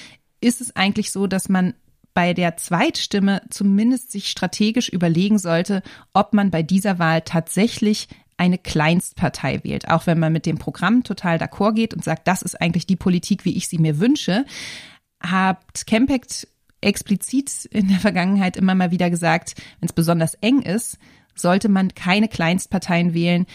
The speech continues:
Die scheitern an der fünf Prozent Hürde in der Regel. Und damit ist es eine Stimme, die nicht verschenkt ist, das wäre sicherlich die falsche Formulierung, aber die zumindest bei dieser Entscheidung, welche Dreierkonstellation stellt die Regierung, nicht ins Gewicht fällt.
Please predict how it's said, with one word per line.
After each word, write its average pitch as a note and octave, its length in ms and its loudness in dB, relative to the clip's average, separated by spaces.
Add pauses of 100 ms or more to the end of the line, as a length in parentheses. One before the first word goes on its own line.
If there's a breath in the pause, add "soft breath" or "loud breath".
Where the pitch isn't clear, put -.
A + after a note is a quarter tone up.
(180 loud breath)
Die E3 80 -6
scheitern G#3 440 0
an F#3 80 0
der F3+ 100 0
fünf F#3+ 240 -2
Prozent F3+ 440 -2
Hürde D#3+ 200 0
in E3 120 -2
der E3 120 0
Regel. E3+ 300 0 (260 loud breath)
Und D#3+ 140 0
damit E3+ 320 2
ist - 180 -6
es - 180 -6
eine E3 220 0
Stimme, G#3+ 500 0 (520 soft breath)
die F3 300 0 (580)
nicht - 160 2
verschenkt G3 400 2
ist, - 180 -4
das - 140 -6
wäre E3 200 -2
sicherlich D#3+ 320 -6
die E3+ 80 -8
falsche E3 280 0
Formulierung, E3 460 0
aber E3+ 160 2
die F3 120 -4
zumindest A#3 640 0
bei E3 140 -2
dieser E3+ 220 2
Entscheidung, F3+ 540 2 (220 loud breath)
welche F3+ 300 0
Dreierkonstellation F3 1120 0
stellt E3 320 0
die E3+ 60 -2
Regierung, G3 640 2 (720 loud breath)
nicht F#3+ 280 2
ins - 180 -6
Gewicht G3+ 340 0
fällt. - 380 -4